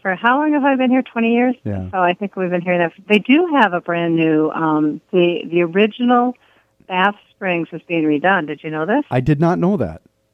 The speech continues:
Speaker 1: Minnetonka Hot Springs, and it's gonna be just gorgeous when it's done. And I think, uh, maybe, and there'll be a little new restaurant next to it. So hopefully that will, uh,
Speaker 2: It's a
Speaker 1: th-,
Speaker 2: lovely
Speaker 1: that's
Speaker 2: little
Speaker 1: what, that's
Speaker 2: town.
Speaker 1: when we'll have to meet.
Speaker 2: Yes.
Speaker 1: It's a delightful town.
Speaker 2: When the, when those hot springs open,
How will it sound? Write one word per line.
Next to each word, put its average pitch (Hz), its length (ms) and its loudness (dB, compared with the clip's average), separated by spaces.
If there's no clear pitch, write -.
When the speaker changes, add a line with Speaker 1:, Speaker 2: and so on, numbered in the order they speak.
Speaker 1:
Minnetonka 208 640 2
Hot 196 200 -2
Springs, 220 360 -4
and 175 180 -6
it's 165 180 -4
gonna 185 220 0
be 175 200 -4
just 190 240 2
gorgeous 180 460 -2
when 165 100 -4
it's 160 140 -4
done. 196 200 2
And 165 120 -2
I 160 100 -2
think, - 420 -8
uh, 165 240 -2
maybe, 170 520 -2
and 170 160 2
there'll 165 160 2
be 170 140 -2
a 160 180 -2
little 175 300 0
new 165 140 0
restaurant 160 460 -2
next 151 280 -8
to 160 80 -6
it. 143 180 -6
So 165 140 -2
hopefully 196 360 -2
that 160 180 0
will, 156 180 -2
uh, 156 300 -4
Speaker 2:
It's - 180 -8
a - 40 -6
Speaker 1:
th-, 302 100 0
Speaker 2:
lovely 233 140 2
Speaker 1:
that's 202 180 8
Speaker 2:
little 220 160 4
Speaker 1:
what, 185 100 0
that's 233 240 8
Speaker 2:
town. 277 120 6
Speaker 1:
when 269 80 6
we'll 262 80 4
have 254 180 -2
to 285 80 -4
meet. 277 280 -2
Speaker 2:
Yes. 151 220 2
Speaker 1:
It's - 80 -12
a 226 40 -10
delightful 254 420 0
town. 135 300 -4
Speaker 2:
When 143 200 6
the, 135 120 4
when 147 180 2
those 139 140 0
hot 160 280 -2
springs 113 300 -2
open, 92 380 -4